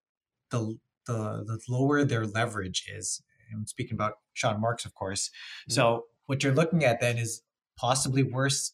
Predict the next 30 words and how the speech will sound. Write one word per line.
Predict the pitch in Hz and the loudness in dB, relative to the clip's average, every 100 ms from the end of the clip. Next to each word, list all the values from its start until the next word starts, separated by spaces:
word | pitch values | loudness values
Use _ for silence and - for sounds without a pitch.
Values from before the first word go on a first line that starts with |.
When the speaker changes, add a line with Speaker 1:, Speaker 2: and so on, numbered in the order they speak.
| - | -4
Speaker 1:
trade | 147 160 | 0 2
ideas. | 98 101 101 | 2 -2 -4
And, | 113 110 117 | -2 -2 0
and | 123 | 0
this | 160 160 | 2 2
is | |
the | 143 | 2
thing, | - 113 | 2 2
is | - | -4
Toronto | - 139 202 269 | 0 2 4 2
has | 190 - | 0 0
no | 110 104 117 113 110 | -4 0 2 2 0
incentive | 110 98 107 95 87 - _ _ _ _ _ _ - | -4 -4 -4 -6 -12 -14 _ _ _ _ _ _ -6
to | - 113 113 - | -2 -2 -2 -2
up | 117 - _ _ _ _ _ _ _ - | -4 -4 _ _ _ _ _ _ _ -10
the | |
price. | - 101 90 - - - _ _ _ _ _ _ _ _ - | -2 -2 -2 -4 -6 -10 _ _ _ _ _ _ _ _ -2
They | 139 | 2
can | 139 180 | 6 6
keep | 208 196 | 6 4
the | 185 | 4
price | 160 151 165 | 6 6 6
just | - 135 143 | 4 2 6
as | 147 123 | 4 6
is | 156 107 110 - _ - - - | 4 4 2 -2 _ -20 -6 2
and | 123 117 117 110 - _ | 4 4 2 -2 -4 _
still | - - 143 139 | -10 -2 4 4
be | 139 | 4
fine | 143 151 92 90 | 4 2 2 -2
because | - 131 131 120 | -4 0 0 0